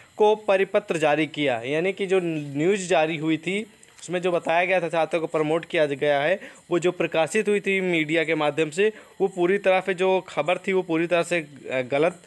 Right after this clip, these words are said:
थी, उसको गलत करार दिया यूजीसी ने, और उन्होंने कहा कि इसके लिए उन्होंने परिपत्र भी जारी किया कि परीक्षाओं में छात्रों को प्रमोशन नहीं अभी मिलेगा।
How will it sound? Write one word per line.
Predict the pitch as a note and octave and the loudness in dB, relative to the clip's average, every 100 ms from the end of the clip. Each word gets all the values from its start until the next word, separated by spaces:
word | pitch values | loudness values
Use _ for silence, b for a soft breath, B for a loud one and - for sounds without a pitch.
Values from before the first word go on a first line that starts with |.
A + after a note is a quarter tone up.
| B B B | B B B
थी, | - G#3 G3+ | -2 -2 -2
उसको | F3 C#3+ D#3+ | -6 -8 -6
गलत | C#3+ D#3+ - | 0 0 0
करार | D#3+ D3+ D#3+ | 2 2 2
दिया | D#3+ E3+ | 0 0
यूजीसी | E3 D#3+ F3 F3 F#3 | 0 -2 -4 -2 0
ने, | F#3 | 2
और | D#3+ D#3 | 2 2
उन्होंने | D#3 D3+ D#3 | 2 0 -2
कहा | D3+ D3 D#3 | 0 -2 -2
कि | E3 | -4
इसके | D#3+ - | -6 -2
लिए | D3+ | 0
उन्होंने | D3 D3 E3 | 0 0 -2
परिपत्र | E3 C#3+ D#3 D3+ C#3 | 0 -2 -2 -6 -4
भी | C#3 | -2
जारी | C3+ C3 | 0 0
किया | C#3 D3+ D3 | -2 -6 -6
कि | E3+ | -6
परीक्षाओं | D#3+ C#3 B2+ - C3 C#3+ | -4 -4 -4 -4 -2 -2
में | E3 | -2
छात्रों | D#3+ C3+ C#3 C#3+ | -4 -6 -6 -6
को | - | -4
प्रमोशन | B2+ B2+ D#3 A#3 B B B C#3 | -4 -2 -2 -4 B B B -6
नहीं | C#3 D#3+ | -2 0
अभी | D3 D#3 | 0 0
मिलेगा। | D3 C3 A#2 A2 | 0 0 0 -2